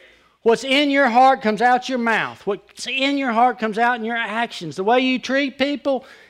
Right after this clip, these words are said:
is what's in your heart. The problem in our nation is hatred is in our heart. Not love,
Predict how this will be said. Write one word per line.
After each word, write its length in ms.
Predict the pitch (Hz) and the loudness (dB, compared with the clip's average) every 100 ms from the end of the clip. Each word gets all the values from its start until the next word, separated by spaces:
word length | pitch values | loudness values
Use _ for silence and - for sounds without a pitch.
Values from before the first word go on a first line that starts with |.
| _ | _
is 100 | 160 | -8
what's 160 | 208 202 | -4 -2
in 180 | 240 254 | 0 0
your 140 | 240 | 0
heart. 560 | 202 208 262 269 214 - _ _ _ _ _ _ _ _ _ _ _ _ _ _ _ _ _ _ _ _ _ _ _ _ _ _ _ _ _ _ _ _ _ _ _ | 0 0 2 0 -2 -10 _ _ _ _ _ _ _ _ _ _ _ _ _ _ _ _ _ _ _ _ _ _ _ _ _ _ _ _ _ _ _ _ _ _ _
The 80 | 180 | -8
problem 480 | - 240 277 277 262 | 2 4 6 4 2
in 120 | 254 | 2
our 140 | 233 233 | 2 2
nation 460 | 254 285 - 277 | 2 0 -2 -2
is 140 | 226 147 | -2 -2
hatred 580 | 226 285 302 240 240 | 0 0 -2 -2 0
is 180 | 214 185 | 0 0
in 140 | 247 247 | 0 0
our 200 | 240 208 | 2 2
heart. 600 | 240 302 285 165 - - _ _ _ _ _ _ _ _ _ _ _ _ _ _ _ _ _ _ _ _ _ _ _ - 156 _ _ _ _ - | 4 4 2 -2 -8 -20 _ _ _ _ _ _ _ _ _ _ _ _ _ _ _ _ _ _ _ _ _ _ _ -20 -20 _ _ _ _ -2
Not 280 | 220 240 | 0 0
love, 560 | 208 185 220 269 262 | 2 2 4 2 -4